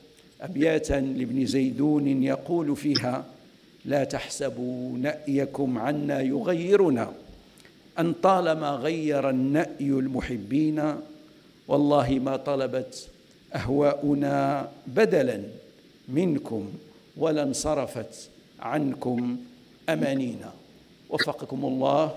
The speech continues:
سبحانه وتعالى، ومزيدا من التقدم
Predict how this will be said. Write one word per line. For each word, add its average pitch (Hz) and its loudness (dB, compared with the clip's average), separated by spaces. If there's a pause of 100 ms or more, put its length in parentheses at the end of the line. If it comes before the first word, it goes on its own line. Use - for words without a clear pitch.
سبحانه 131 -6
وتعالى، 123 -2 (420)
ومزيدا 139 0 (420)
من 131 -4
التقدم 135 -6